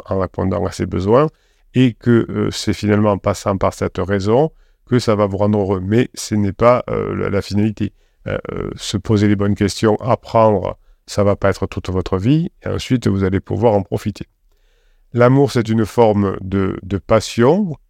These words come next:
Hein, vous avez oublié, euh, pendant la phase de sécurisation, à faire vivre à votre conjoint des émotions intenses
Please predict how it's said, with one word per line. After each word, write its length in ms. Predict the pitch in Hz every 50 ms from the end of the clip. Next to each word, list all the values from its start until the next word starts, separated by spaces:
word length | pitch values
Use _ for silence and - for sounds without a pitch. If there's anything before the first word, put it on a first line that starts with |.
| _ _ _ _ _ _ _ -
Hein, 180 | - 107 110
vous 200 | 110 101 104 101
avez 160 | 107 104 101 107
oublié, 580 | 107 101 101 107 110 107 107 110 110 107 -
euh, 80 | 98 90
pendant 280 | - - 98 101 101
la 100 | 101 101
phase 160 | - - 104 104
de 60 | 98
sécurisation, 880 | - - 98 - - 98 101 98 95 101 98 - - - 107 104 101 - - _ _ _ _
à 120 | - 101
faire 260 | - - 110 104 104 101
vivre 440 | 92 101 107 107 98 98 87 90 -
à 80 | - 104
votre 240 | 98 101 98 - 98
conjoint 460 | - 101 101 101 92 98 107 104 104
des 180 | 98 92 87
émotions 400 | 98 95 98 92 - - 101 95
intenses 460 | 95 92 92 - 110 113 131 135 -